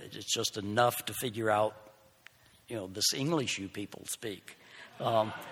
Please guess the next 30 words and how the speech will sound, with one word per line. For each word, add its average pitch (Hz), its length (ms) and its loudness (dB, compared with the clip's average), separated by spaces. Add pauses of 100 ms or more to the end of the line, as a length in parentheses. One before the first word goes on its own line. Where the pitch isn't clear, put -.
(480)
and, 147 340 2
um, 120 280 4 (1300)
there 151 180 6
was 143 180 4
a, 139 260 6
a 135 100 6
Houghton 165 280 2
grad, 127 400 4
Liz 151 240 4
Garifano, 107 600 0 (880)
who 104 440 2 (640)
came 151 220 2
to 156 80 0
Houghton 127 380 0
in 110 80 -4
two - 180 -4
thousand. 107 800 0
I 117 80 -6
think - 200 -4
she - 120 4
transferred 120 580 -2
in 104 140 -4
about 98 240 -4
two 127 120 -6
thousand 107 520 0
three, 113 480 0
was 98 240 -4
in 110 80 0
Andy 120 320 0
Gallman's 113 680 4